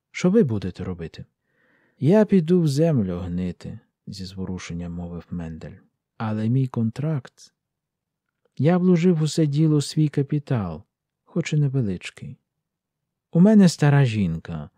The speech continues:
молода дочка. Що буде з ними по моїй смерті? Розумієш тепер, яка моя спілка? Бери мою ривку і веди гешефт для себе і для неї.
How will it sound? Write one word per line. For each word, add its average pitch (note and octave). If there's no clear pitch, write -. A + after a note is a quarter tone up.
молода E3+
дочка. -
Що -
буде A2+
з G2
ними F#2+
по F#2+
моїй F2
смерті? -
Розумієш D#3
тепер, -
яка B2
моя E2+
спілка? -
Бери F3
мою G2+
ривку G#2+
і A#3+
веди G#3
гешефт C3+
для G2+
себе F2+
і B2+
для G2+
неї. D#2